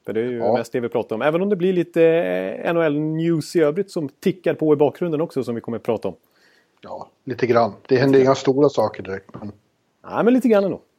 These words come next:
Speaker 2: Ja, det är mer, mer som, eh, som ett slags, eh, eh, regnstänk utanför tältet, liksom.
Speaker 1: Ja, okej. Ja, jo, det är sant.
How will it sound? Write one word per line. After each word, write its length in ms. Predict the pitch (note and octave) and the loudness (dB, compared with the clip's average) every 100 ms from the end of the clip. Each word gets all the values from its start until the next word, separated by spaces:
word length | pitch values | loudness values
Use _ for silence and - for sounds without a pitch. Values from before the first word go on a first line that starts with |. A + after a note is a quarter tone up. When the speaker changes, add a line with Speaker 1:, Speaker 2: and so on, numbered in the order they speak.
| _ _ _ _ _ _ | _ _ _ _ _ _
Speaker 2:
Ja, 240 | - G2+ - - | -8 -8 -8 0
det 60 | C#3 | 4
är 200 | D#3+ F3+ | 6 6
mer, 200 | F3+ E3 | 6 4
mer 140 | E3 | 2
som, 300 | D#3+ D3+ C#3 | 2 0 0
eh, 280 | C3 B2+ C3 | -2 -4 -8
som 240 | - C3+ | -6 -4
ett 140 | C3 C3 | -4 0
slags, 440 | C#3 - - - | 0 0 -4 -2
eh, 80 | C3 | 0
eh, 1300 | G#2+ - - - - - A#2+ A2 G#2+ A#2+ C3 A#2+ A2+ - - - - B2+ | 0 -10 -20 -20 -18 -12 -8 -8 -4 0 2 0 -4 -8 -14 -14 -4 2
regnstänk 800 | C#3+ D#3 D#3+ - F3+ C#3 A2 | 4 6 4 4 2 2 0
utanför 840 | C#3 C3+ C#3 C#3 - A#2 A2 G2+ G2+ - | 0 0 2 -2 2 2 2 0 -4 0
tältet, 560 | D3+ D3+ - - - | 0 0 -4 -12 -14
liksom. 240 | - - B2+ | -14 -4 0
Speaker 1:
Ja, 220 | C#3+ C#3+ | 0 0
okej. 220 | - E2+ | -4 -6
Ja, 140 | F#2 G2+ | -6 -6
jo, 140 | A#2 | -6
det 80 | B2 | -6
är 40 | |
sant. 240 | A#2+ F2+ | -4 -6